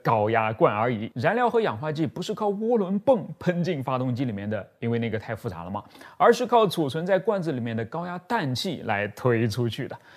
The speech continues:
哎，这种火箭发动机的工作方式呢，叫做挤压循环，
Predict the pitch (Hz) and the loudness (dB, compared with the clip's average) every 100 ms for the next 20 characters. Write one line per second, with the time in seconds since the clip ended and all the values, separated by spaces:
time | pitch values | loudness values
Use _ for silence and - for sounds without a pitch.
0 | - 131 165 214 214 208 131 143 156 165 | -6 -2 -2 -2 -4 -2 -2 -2 -4 -4
1 | 165 160 151 175 180 180 196 190 185 180 | -4 -4 -4 -4 -6 -4 -4 -4 -4 -4
2 | 165 120 110 95 - 104 95 117 127 110 | -4 -4 -6 -6 -8 -8 -6 -6 -6 -6
3 | 110 104 | -4 -4